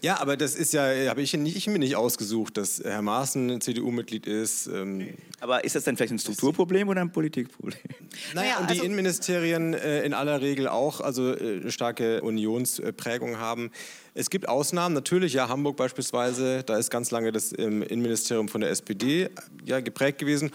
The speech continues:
Speaker 1: Und jetzt haben wir, äh, natürlich auch die Situation, Bundesinnenministerium ist von der S P D, wir haben ein, äh, parlamentarisches Kontrollgremium, also die, vom Bundestag, die Kontrolleure, ist ein Grüner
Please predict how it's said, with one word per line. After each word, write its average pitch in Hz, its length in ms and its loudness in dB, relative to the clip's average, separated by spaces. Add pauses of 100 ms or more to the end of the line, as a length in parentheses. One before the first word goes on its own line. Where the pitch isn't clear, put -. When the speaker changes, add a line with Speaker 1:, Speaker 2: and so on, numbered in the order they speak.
(300)
Speaker 1:
Und 127 140 2
jetzt 123 260 4
haben 156 160 4
wir, 156 360 6
äh, 143 100 2
natürlich 143 280 0
auch 165 160 2
die - 80 -2
Situation, 123 540 0
Bundesinnenministerium 135 720 2
ist 120 80 0
von 120 160 0
der 117 80 2
S 113 160 0
P 123 100 -2
D, 120 480 2 (140)
wir 110 160 0
haben 110 260 0
ein, 98 480 0
äh, 92 300 -2 (320)
parlamentarisches 104 520 -2
Kontrollgremium, 147 800 2
also 92 280 0
die, - 280 -8 (380)
vom 107 180 -2
Bundestag, 131 540 2
die 123 100 -2
Kontrolleure, 117 720 2 (560)
ist - 120 -4
ein 110 160 -2
Grüner 180 520 4